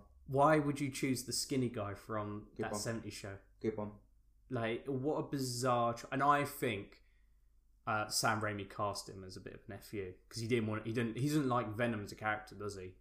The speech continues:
Speaker 1: He never wanted to do Venom, so then they cast, yeah, Topher Grace. 'Cause the whole point, uh, is it Eddie Brock? Is Eddie Brock a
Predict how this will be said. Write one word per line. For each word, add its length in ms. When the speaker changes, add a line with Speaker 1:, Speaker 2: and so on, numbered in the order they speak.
Speaker 1:
He 80
never 220
wanted 300
to 80
do 40
Venom, 380
so 140
then 160
they 100
cast, 680
yeah, 120
Topher 320
Grace. 540
'Cause 100
the 100
whole 180
point, 260
uh, 180
is 140
it 120
Eddie 180
Brock? 380
Is 120
Eddie 180
Brock 300
a 540